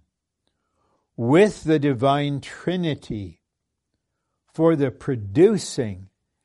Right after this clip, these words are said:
and building up of the body of Christ, consummating in the New Jerusalem. This is the governing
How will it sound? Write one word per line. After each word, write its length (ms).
and 240
building 600
up 480
of 220
the 120
body 800
of 320
Christ, 800
consummating 1120
in 300
the 180
New 760
Jerusalem. 1040
This 280
is 200
the 160
governing 920